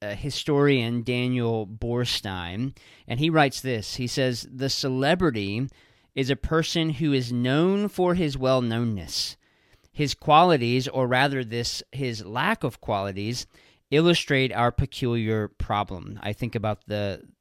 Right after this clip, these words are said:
uh, Jake Paul and his brother who make these ridiculous YouTube videos who have zero qualities. Um, that, that sounds just like what he's talking about there.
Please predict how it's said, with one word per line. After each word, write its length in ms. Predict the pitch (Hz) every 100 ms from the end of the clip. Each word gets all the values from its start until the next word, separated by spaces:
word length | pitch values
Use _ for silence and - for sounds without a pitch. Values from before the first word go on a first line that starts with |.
| _
uh, 280 | 110 98 95 - _ -
Jake 320 | 110 120 113 -
Paul 420 | 110 110 104 98
and 200 | 90 104
his 180 | 107 92
brother 400 | 107 104 101 90
who 120 | 104
make 240 | 101 101
these 300 | - 101 - - - - _ -
ridiculous 720 | 117 107 113 - 107 104 -
YouTube 380 | 110 101 104 92
videos 480 | 98 95 95 92
who 120 | - 101
have 340 | 107 98 - _ _ _ -
zero 380 | 110 120 147 143
qualities. 760 | 120 117 101 92 90 92 - - - - _
Um, 360 | 107 98 92 92
that, 200 | 107 -
that 160 | 110 98
sounds 360 | 123 107 104
just 260 | - 104 -
like 200 | 98 -
what 120 | 98
he's 140 | 98
talking 280 | - 98 98
about 220 | 92 92
there. 220 | - 110